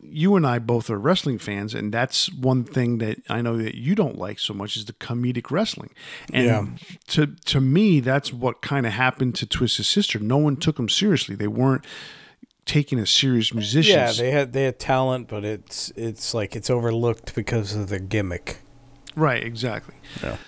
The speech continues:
Speaker 1: So, but this album was pretty cool. I mean, it's one of my favorite albums by, by them. I mean, they don't have that many. Um, but, I mean, one distinct thing, I remember when Stay Hungry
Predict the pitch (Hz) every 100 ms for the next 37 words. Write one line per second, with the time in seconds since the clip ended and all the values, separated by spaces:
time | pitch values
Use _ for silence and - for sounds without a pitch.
0 | _ - 120 107 98 - 143 254 - 202
1 | 151 139 123 - 143 120 - 127 131 127
2 | 131 143 131 131 143 113 110 - 135 120
3 | 117 113 127 135 131 - 131 135 - 135
4 | 143 151 131 123 139 123 107 120 113 113
5 | 113 127 117 113 - - - 113 110 104
6 | 117 - - 120 117 123 156 165 131 -
7 | - 139 120 - 135 120 120 120 135 131
8 | 117 - - - - 120 117 - 165 165
9 | 123 147 127 117 117